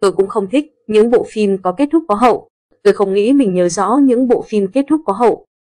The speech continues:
Chia sẻ của Song Hye Kyo nhanh chóng nhận được nhiều lời bàn tán của dân mạng. Nhiều người cho rằng phải chăng Song Hye Kyo không còn muốn nhớ đến Song Hye Kyo, bởi thực chất bộ phim Hậu duệ mặt trời mà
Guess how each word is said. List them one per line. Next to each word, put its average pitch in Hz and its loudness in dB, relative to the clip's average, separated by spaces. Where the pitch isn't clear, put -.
Chia - -2
sẻ 233 -2
của 175 0
Song 202 -2
Hye 214 -2
Kyo 208 0
nhanh 202 0
chóng 196 -2
nhận 247 -2
được 202 0
nhiều 196 2
lời 185 2
bàn 175 -2
tán 190 0
của 233 0
dân 196 -4
mạng. 190 -2
Nhiều 233 2
người 233 4
cho 262 -4
rằng 220 -2
phải 185 -2
chăng 226 -2
Song 214 -4
Hye 208 -2
Kyo 202 2
không 202 -4
còn 185 -2
muốn 185 0
nhớ 185 0
đến 185 -2
Song 208 -4
Hye 214 -2
Kyo, 214 2
bởi 226 4
thực 208 -2
chất 330 -4
bộ 254 4
phim 247 -2
Hậu 226 -2
duệ 208 -2
mặt 202 -4
trời 202 -2
mà 180 -4